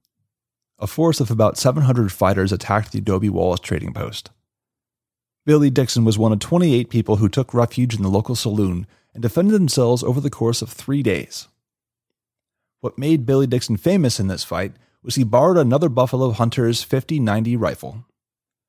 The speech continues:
and made a shot from over a mile away, taking off one of the fighters from their horses. Later in his biography, Billy would say that that was a scratch shot and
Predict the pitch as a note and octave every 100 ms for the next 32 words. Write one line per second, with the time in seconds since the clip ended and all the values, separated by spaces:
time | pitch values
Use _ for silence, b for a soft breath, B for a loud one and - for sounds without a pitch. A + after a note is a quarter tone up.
0 | _ _ - G#2 C#3+ F#3+ - - D2+ C2+
1 | - _ _ _ B2+ C3 A#2 G#2+ G2 G#2
2 | B2 D3 C3+ G#2+ A2+ F2+ - - _ -
3 | D3+ C#3+ A2+ F#2+ G2 A2 A2 G#2 G2+ G2+
4 | G2+ - F#2 E2+ F2+ F2+ - - - _
5 | _ _ _ _ _ _ _ _ _ _
6 | _ _ _ _ _ _ G#2+ D#3+ C#3+ B2
7 | B2 A2 G#2 A#2+ A#2 G2+ G2+ G2 G2+ G2+
8 | F#2+ - F#2+ - G2 E2+ D#2+ - - C#3+
9 | A#2+ - G#2 F#2 - D#2+